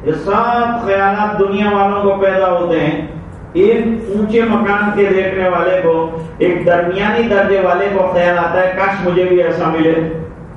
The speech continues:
دل میں خیال آ جاتا ہے۔ اور اگر اللہ نہ کرے، اللہ نہ کرے، کوئی حسد کا جذبہ ہوتا ہے تو پھر چاہتا ہے کہ اس کا مکان برباد ہو جائے، اس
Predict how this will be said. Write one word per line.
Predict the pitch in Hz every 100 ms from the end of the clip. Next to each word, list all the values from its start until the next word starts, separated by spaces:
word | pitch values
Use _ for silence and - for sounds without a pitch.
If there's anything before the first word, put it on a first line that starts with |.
| - - - - - - - - - - - - - - -
دل | 165
میں | 165 165
خیال | 160 143 135 123
آ |
جاتا | 113 110 110
ہے۔ | 101 - - -
اور | 156 160
اگر | 170 170
اللہ | 160 160 190
نہ | 190 185
کرے، | 180 180 170
اللہ | 165 170
نہ | 170 170 160
کرے، | 156 156 156 - -
کوئی | 185 180
حسد | 185 - - 202 202
کا | 202 190
جذبہ | 185 185 190 196
ہوتا | 180 175 170
ہے | 156 151 151 - -
تو | 160 160
پھر | 175 202 202
چاہتا | 190 175 202 202
ہے | 202
کہ |
اس | 196 180 190
کا | 190 - - - -
مکان | 160 175 180
برباد | 165 160 165 170 170
ہو | 156 151
جائے، | 143 139 139 143
اس | -